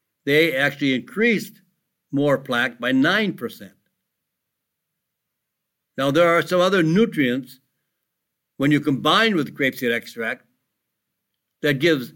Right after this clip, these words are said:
a better beneficial effect to circulation in the heart, like pomegranate. Pomegranate and grape seed are almost exactly the same in their benefits for the heart and for the,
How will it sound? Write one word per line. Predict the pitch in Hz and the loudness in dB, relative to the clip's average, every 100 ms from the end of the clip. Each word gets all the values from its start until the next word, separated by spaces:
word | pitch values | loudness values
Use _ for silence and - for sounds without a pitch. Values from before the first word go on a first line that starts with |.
| - | -4
a | 147 | -2
better | 135 147 175 175 165 | 0 0 2 2 0
beneficial | 117 107 160 151 196 165 143 | -4 -2 0 0 -4 -6 -8
effect | - 127 117 - _ _ _ _ _ _ _ - | -8 -6 -8 -10 _ _ _ _ _ _ _ -6
to | 143 | -4
circulation | 175 170 160 139 139 139 127 | -2 -2 0 0 0 -2 -4
in | 123 | -2
the | 123 | -2
heart, | 117 104 - _ _ _ _ _ - | -4 -6 -10 _ _ _ _ _ -2
like | 147 151 - | -2 -2 -2
pomegranate. | 185 196 160 131 117 92 - _ _ _ _ _ _ _ _ _ _ _ | 0 2 2 0 -2 -6 -14 _ _ _ _ _ _ _ _ _ _ _
Pomegranate | 143 165 185 151 160 160 156 147 - | -2 0 2 2 2 2 0 -2 -10
and | 123 | -8
grape | 107 156 165 | -2 -2 -2
seed | - 156 143 143 143 | -2 0 0 0 -6
are | 123 135 | -2 0
almost | 139 139 120 | 2 0 -4
exactly | 117 104 135 135 143 | -8 -4 -4 -2 -4
the | 135 117 | -6 -6
same | 147 143 120 139 160 - _ _ - | -4 -2 -2 -4 -10 -18 _ _ -2
in | |
their | 131 120 | -2 0
benefits | 139 160 143 143 | 0 -2 -4 -8
for | - | -10
the | 123 107 | -10 -8
heart | 143 147 143 _ _ _ _ _ _ _ | -2 -2 -4 _ _ _ _ _ _ _
and | - 147 139 | 0 2 0
for | 135 | -4
the, | 117 110 104 | -6 -6 -10